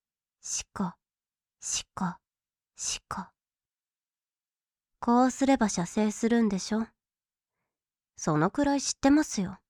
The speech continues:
人をバカにしないでください。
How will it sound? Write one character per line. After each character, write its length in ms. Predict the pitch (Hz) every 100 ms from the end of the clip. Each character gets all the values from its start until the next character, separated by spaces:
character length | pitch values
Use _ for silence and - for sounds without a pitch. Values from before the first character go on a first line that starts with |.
| _ _ _ _ _ _ _ _ _ _
人 380 | - - 220 226
を 60 | 196
バ 180 | 180
カ 140 | - 214
に 120 | 226
し 180 | - 196
な 160 | 202
い 60 | 233
で 80 | 202
く 100 | 165
だ 120 | 170
さ 240 | - 175
い。 120 | 196